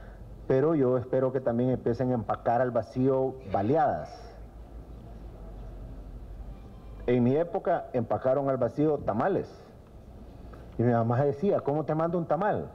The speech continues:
No se podía con las hojitas aquellas, ¿verdad? Y después una empresa hondureña lo empacó al vacío y yo comiendo tamales allá en el parque, eh, enfrente de los edificios públicos allá en Albany, Nueva York. Feliz yo ahí. Eh, ahora hay tantas cosas.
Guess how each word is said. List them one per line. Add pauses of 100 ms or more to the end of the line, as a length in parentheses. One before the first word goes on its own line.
(140)
No
se
podía
con
las
hojitas
aquellas,
¿verdad? (680)
Y
después
una
empresa
hondureña
lo
empacó
al
vacío
y
yo
comiendo
tamales
allá (500)
en
el
parque, (400)
eh,
enfrente
de
los
edificios
públicos
allá
en
Albany,
Nueva
York. (320)
Feliz
yo
ahí. (1300)
Eh,
ahora
hay
tantas
cosas.